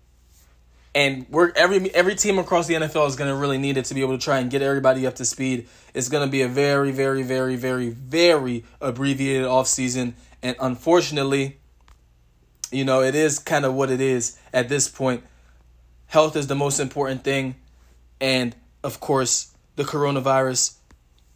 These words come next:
is what's been sweeping the nation right now, sweeping the world right now. And if facilities can open up, guys can start training maybe in waves. Who knows? I don't know what the whole plan is.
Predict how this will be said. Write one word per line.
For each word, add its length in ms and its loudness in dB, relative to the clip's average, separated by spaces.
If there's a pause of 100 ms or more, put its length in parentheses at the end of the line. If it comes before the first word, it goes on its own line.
(380)
is 180 -4
what's 160 -4
been 380 -6
sweeping 400 -4
the 100 -4
nation 420 -4
right 200 -2
now, 180 -2
sweeping 320 -8
the 120 -10
world 360 -2
right 180 -4
now. 280 -4 (340)
And 300 -6 (580)
if 140 -2
facilities 560 -4
can 160 -6
open 260 -4
up, 340 -2 (300)
guys 300 2
can 160 -6
start 320 -2
training 400 -2
maybe 280 -2
in 180 -2
waves. 600 -2 (180)
Who 140 -8
knows? 560 -2 (1200)
I 140 4
don't 160 -2
know 220 0
what 240 -4
the 80 -2
whole 200 -2
plan 300 -4
is. 320 -2